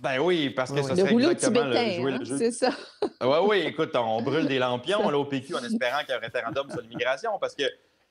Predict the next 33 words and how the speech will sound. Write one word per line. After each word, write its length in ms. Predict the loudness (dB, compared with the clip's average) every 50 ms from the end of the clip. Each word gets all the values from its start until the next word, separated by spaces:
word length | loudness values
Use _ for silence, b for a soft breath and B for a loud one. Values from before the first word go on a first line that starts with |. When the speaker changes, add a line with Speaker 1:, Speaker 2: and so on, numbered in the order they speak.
| _ _ -10
Speaker 1:
si 160 | -6 -2 2
jamais 300 | 2 2 4 4 2 2
il 160 | 0 0 0
passe 320 | 0 2 2 2 2 0
à 60 | 0 -2
une 100 | -2 -2
forte 220 | -2 -2 -2 0
majorité 480 | -2 -2 0 -2 -2 -2 -4 -6 -6 -6
puis 120 | -4 -2
qu'Ottawa 460 | 0 0 2 2 2 2 2 2 2
dit 160 | 0 -2 -2
non, 340 | 0 2 2 2 2 0 0
on 60 | -2
va 80 | -2 -4
pouvoir 240 | -4 0 0 0 0
prouver 300 | -2 -4 -4 -4 -4 -2
que 40 | -2
le 80 | -4
système 320 | -6 -4 -6 -6 -6 -4 -4
fonctionne 460 | -4 -4 -4 -4 -6 -8 -8 -8 -6
pas. 220 | -4 -2 -2 -2 -4
Et 40 |
s'il 220 | -6 -6 -8 -4 0
passe 280 | 2 2 2 0 0
pas, 80 | -2 -2
on 40 | -2
va 60 | -2
pouvoir 220 | -2 -2 -4 -4
prouver 220 | -4 -6 -6 -6 -6
que 80 | -4
le, 80 | -6 -6
François 340 | -4 -2 -2 -2 -2 -2 -2
Legault, 440 | 0 2 2 2 2 2 0 -4